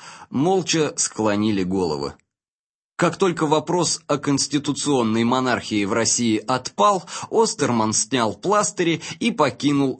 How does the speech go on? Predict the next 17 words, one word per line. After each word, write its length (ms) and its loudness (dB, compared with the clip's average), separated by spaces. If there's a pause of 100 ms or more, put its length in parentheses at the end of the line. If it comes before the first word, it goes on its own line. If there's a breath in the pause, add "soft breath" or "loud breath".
(120)
постель. 580 -2 (580)
За 180 2
проявленное 760 2
усердие 800 0 (160 loud breath)
сын 440 0
немецкого 800 2
пастора 520 0
получил 680 0
графское 680 0
достоинство 800 0 (220 loud breath)
и 120 2
надолго 600 2
стал 420 0
единственным 880 0
вершителем 720 0
российской 640 0
политики. 720 -4